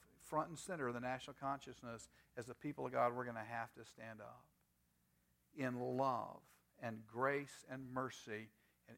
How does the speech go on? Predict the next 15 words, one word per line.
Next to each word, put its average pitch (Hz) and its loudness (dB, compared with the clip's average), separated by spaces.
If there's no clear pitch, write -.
in 127 -2
the 117 -4
name 120 -2
of 120 -6
Jesus 113 -10
and 110 -18
speak - -6
the 113 -14
truth. 113 -12
We 113 -6
gotta 107 0
pray. 135 6
We 117 -4
gotta 117 4
love. 110 4